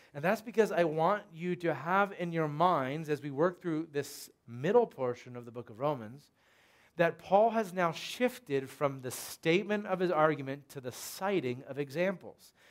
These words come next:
And we will hear about Moses and David and Jacob and Esau. We will hear about other Old Testament characters,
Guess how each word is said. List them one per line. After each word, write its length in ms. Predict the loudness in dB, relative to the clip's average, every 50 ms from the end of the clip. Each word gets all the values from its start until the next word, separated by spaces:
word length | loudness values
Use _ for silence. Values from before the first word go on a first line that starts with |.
| _ _ _ _
And 160 | -12 -10 -6 -2
we 140 | -2 0
will 100 | 0 0
hear 160 | 0 0 0 0
about 260 | 0 0 -2 -4 -6
Moses 640 | -8 -6 -4 -4 -6 -6 -8 -10 -12 -12 -14 -18 -18
and 160 | -18 -16 -12 -6
David 560 | -4 -4 -2 -2 -4 -4 -4 -6 -6 -6 -10 -18
and 160 | -18 -18 -10
Jacob 520 | -6 -2 -2 -2 -2 -4 -8 -12 -12 -12 -16 -20
and 120 | -20 -20 -20 -16
Esau. 540 | -12 -12 -10 -12 -10 -10 -8 -8 -8 -8 -10 -14 _ _ _ _ _ _ _ -8
We 60 | -6
will 80 | -4 -4
hear 80 | -2 -2
about 240 | 0 0 -2 -2
other 260 | 0 2 4 4 4 2 0
Old 240 | 0 0 0 0 -2
Testament 480 | -6 -8 -8 -8 -10 -14 -14 -12 -6
characters, 420 | -4 -2 -2 -2 -2 -6 -10 -14